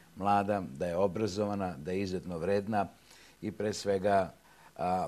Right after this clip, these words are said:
pratili smo njen rad kroz Bunjevački centar, informativni,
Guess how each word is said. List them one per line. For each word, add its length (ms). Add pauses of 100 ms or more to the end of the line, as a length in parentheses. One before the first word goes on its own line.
(100)
pratili 360
smo 220
njen 300
rad 280
kroz 280
Bunjevački 560
centar, 420
informativni, 840